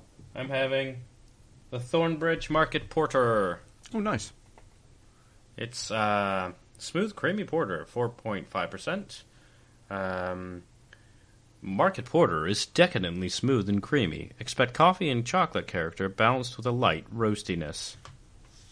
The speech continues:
Speaker 1: A light roastiness?
Speaker 2: <laughs> Yeah.
Speaker 1: Like, I don't know why, but that sounds funny to me.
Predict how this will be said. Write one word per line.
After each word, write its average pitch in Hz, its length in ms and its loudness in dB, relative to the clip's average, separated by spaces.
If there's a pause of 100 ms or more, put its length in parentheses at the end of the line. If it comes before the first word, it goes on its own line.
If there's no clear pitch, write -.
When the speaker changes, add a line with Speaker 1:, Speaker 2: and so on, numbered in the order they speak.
(1200)
Speaker 1:
A 104 60 -10
light 135 400 -2
roastiness? - 920 -4 (1400)
Speaker 2:
<laughs> - 0 -
Yeah. 170 1160 2 (720)
Speaker 1:
Like, - 160 -4 (680)
I 143 80 -4
don't 180 100 0
know 185 80 6
why, 180 140 8
but 123 100 4
that 127 140 4
sounds 131 320 0
funny 123 280 10
to - 160 4
me. 90 160 0